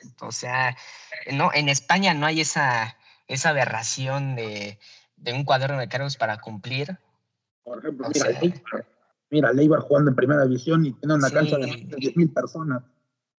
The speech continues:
Speaker 1: Sí, sí, sí, o sea, por eso también se hizo, no,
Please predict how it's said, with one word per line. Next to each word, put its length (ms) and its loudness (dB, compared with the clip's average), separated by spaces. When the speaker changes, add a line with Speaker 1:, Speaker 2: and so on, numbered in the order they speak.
Speaker 1:
Sí, 300 -10
sí, 120 -8
sí, 180 -8
o 80 -8
sea, 520 -8
por 140 2
eso 180 0
también 440 0
se 120 -2
hizo, 560 0
no, 280 -4